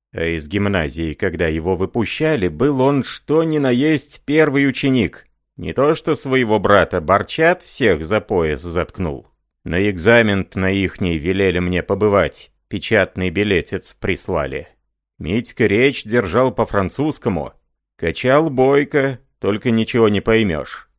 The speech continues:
Его превосходительство господин губернатор из своих рук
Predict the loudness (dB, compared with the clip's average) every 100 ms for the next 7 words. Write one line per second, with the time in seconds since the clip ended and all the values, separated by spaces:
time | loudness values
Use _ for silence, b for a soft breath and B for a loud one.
0 | _ _ _ -6 -2 0 2 2 0 -2
1 | -2 -2 -2 -2 -4 -4 -4 -4 -4 -2
2 | 0 -2 0 0 0 2 2 2 0 -2
3 | -4 -8 0 2 2 -2 -2 0 0 -4
4 | -16